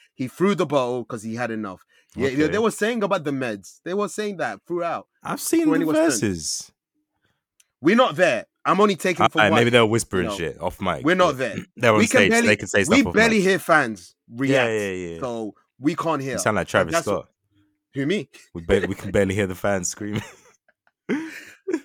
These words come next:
Speaker 1: I was gonna, no, insert dark joke here and
Speaker 2: <laughs>
Speaker 1: move on.
Speaker 2: But, um, yeah, so
Speaker 1: <laughs>
Speaker 2: Busy,
Speaker 1: But
Speaker 2: man.
Speaker 1: yeah.
Speaker 2: Let's just start off by saying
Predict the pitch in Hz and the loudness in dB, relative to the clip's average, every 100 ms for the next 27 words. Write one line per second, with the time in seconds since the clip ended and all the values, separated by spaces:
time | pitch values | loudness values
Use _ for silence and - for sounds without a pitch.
0 | _ _ 120 143 147 170 151 165 - _ | _ _ -4 -2 0 -2 0 0 0 _
1 | 170 196 - 190 190 95 - 117 - 147 | 2 2 2 2 4 2 0 -8 -2 -2
2 | - - 135 - 127 107 339 - - 143 | -2 -4 -4 -4 -6 2 2 2 0 2
3 | 120 151 117 131 117 123 160 156 135 113 | 2 0 0 -4 -4 2 4 4 2 -2
4 | 95 _ - 98 104 101 104 453 95 - | -4 _ -4 0 0 -2 6 6 6 4
5 | 403 - 95 80 - 311 - - 101 113 | 2 2 -4 -4 -4 -4 -6 -12 -4 -2
6 | 90 156 170 120 131 131 - 117 98 95 | -2 0 2 0 -4 -4 -2 -2 -2 -8
7 | 104 98 80 69 | -8 -8 -10 -20